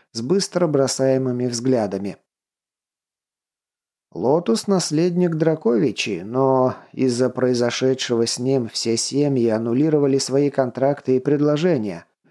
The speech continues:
Поэтому он в таком возрасте считается свободным и даже ни с кем не обручен. Возможно, это и к лучшему.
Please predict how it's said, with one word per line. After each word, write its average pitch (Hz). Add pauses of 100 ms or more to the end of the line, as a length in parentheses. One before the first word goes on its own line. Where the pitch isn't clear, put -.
(120)
Поэтому 175
он 202
в 196
таком 156
возрасте 104
считается 131
свободным 147 (120)
и 104
даже 120
ни 135
с 123
кем 143
не 151
обручен. 160 (840)
Возможно, 107
это 131
и 127
к 120
лучшему. 101